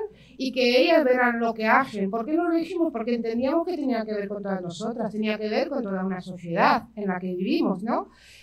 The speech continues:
Pues hasta que no entendamos que la existencia de la prostitución nos convierte a todas en prostituibles,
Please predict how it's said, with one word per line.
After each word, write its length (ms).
Pues 300
hasta 260
que 120
no 80
entendamos 600
que 80
la 140
existencia 480
de 60
la 80
prostitución 760
nos 220
convierte 500
a 100
todas 360
en 120
prostituibles, 1040